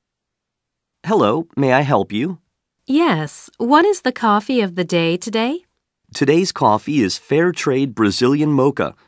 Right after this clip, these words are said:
Speaker 1: Would you like it?
Speaker 2: Sounds great. How much is it?
Speaker 1: The regular price is four dollars a cup, but it's three dollars today.
Speaker 2: That's fine. I'd like one cup, and I'd like to add whipped cream.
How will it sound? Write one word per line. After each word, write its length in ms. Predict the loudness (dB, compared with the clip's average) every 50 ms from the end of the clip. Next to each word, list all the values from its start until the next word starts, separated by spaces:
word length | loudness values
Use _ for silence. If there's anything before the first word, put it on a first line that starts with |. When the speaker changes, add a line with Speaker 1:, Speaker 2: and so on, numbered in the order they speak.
| _ _ _ _ _ -4
Speaker 1:
Would 220 | 0 0 0 0
you 60 | 0 0
like 260 | 0 0 0 0 -2
it? 140 | -4 -6 -6 _ _ _ _ _ _
Speaker 2:
Sounds 360 | -4 0 0 2 2 2 0 -2
great. 540 | -4 -4 -4 -4 -4 -6 -8 -10 -16 -20 _ _ _
How 260 | -10 -4 -2 0 0
much 280 | 2 2 0 -2 -2 -6
is 120 | -6 -6
it? 280 | -6 -6 -8 -8 -14 -20 _ _ _ _ _ _ _ -4
Speaker 1:
The 180 | 0 2 2 2
regular 420 | 2 2 0 2 2 2 2 2
price 400 | 0 -2 -2 0 0 0 0 -2
is 140 | -4 -4 -6
four 320 | -8 _ -4 -2 0 0
dollars 460 | 0 -2 -2 -2 0 0 -2 -2 -2
a 40 | -6
cup, 360 | -6 -4 -6 -6 -6 -6 -10 _ _ _ -4
but 140 | -2 0 0
it's 180 | 0 -2 -4
three 240 | -8 -8 -6 -4 -2
dollars 420 | 0 0 0 0 0 -2 -4 -4 -4
today. 460 | -4 -2 -2 -2 -4 -6 -8 -10 -14 _ _ _ _ _ -2
Speaker 2:
That's 340 | 0 2 0 0 -2 -4 -2
fine. 380 | 0 0 2 2 0 -2 -4 -8 _ _ _ _ _ -2
I'd 220 | 0 0 0 2
like 260 | 0 0 0 -2 -2
one 260 | 0 0 2 0 0
cup, 380 | -2 0 0 0 0 -2 -6 -18 _ _ _ _ _ _ _ -2
and 200 | 0 0 2 2
I'd 180 | 2 2 0
like 220 | 0 -2 -2 -2 -2 -4
to 80 | -4 -2
add 240 | 0 0 0 0 -2
whipped 260 | -2 -4 -4 -6 -8
cream. 420 | -6 -4 -4 -2 -4 -6 -8 -12